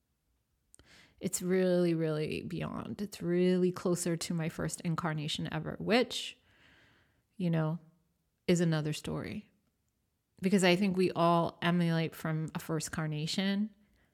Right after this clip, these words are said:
And I do offer, um, on my Teachable a, you know, a timeline,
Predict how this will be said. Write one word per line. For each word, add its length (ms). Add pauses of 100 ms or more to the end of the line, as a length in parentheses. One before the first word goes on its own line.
(320)
And 720 (920)
I 120
do 320
offer, 580
um, 480
on 100
my 120
Teachable 760
a, 300 (460)
you 100
know, 260
a 280 (180)
timeline, 640